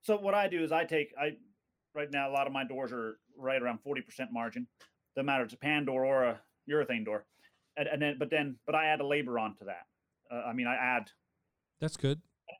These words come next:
Speaker 1: install price, you know,
Speaker 2: Yeah.
Speaker 1: for double, you know, double car door, our install, I don't know, it might be around six hundred or five hundred or something.
Speaker 2: Good job.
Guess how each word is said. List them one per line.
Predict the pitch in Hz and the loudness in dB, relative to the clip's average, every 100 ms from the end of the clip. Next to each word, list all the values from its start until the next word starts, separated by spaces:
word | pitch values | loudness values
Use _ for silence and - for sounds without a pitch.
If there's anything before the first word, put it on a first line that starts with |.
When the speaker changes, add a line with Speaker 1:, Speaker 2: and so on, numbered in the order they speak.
| _ | _
Speaker 1:
install | 185 156 | 4 4
price, | - 110 101 - - _ | 4 0 0 -10 -20 _
you | 123 | -4
know, | 120 110 - | -4 -4 -2
Speaker 2:
Yeah. | 143 110 | -2 -2
Speaker 1:
for | 123 | 0
double, | 156 151 143 - - | 0 0 -4 -10 -10
you | 131 | -6
know, | 117 110 - _ _ | -6 -6 -14 _ _
double | 156 147 | -2 -2
car | 135 139 | 0 0
door, | 123 127 123 | 0 2 2
our | 113 110 | 4 0
install, | 107 - 120 110 | -2 -2 2 2
I | 110 | 2
don't | 107 | -2
know, | 101 | -6
it | |
might | 101 104 | -8 -8
be | |
around | 104 101 | -8 -10
six | 117 - | -12 -12
hundred | 117 107 95 | -8 -8 -8
or | |
five | - 107 101 | -2 -2 -2
hundred | 104 92 | -8 -10
or | 90 | -10
something. | 101 101 | -12 -10
Speaker 2:
Good | 101 143 | -2 0
job. | 107 127 104 | 0 -2 -4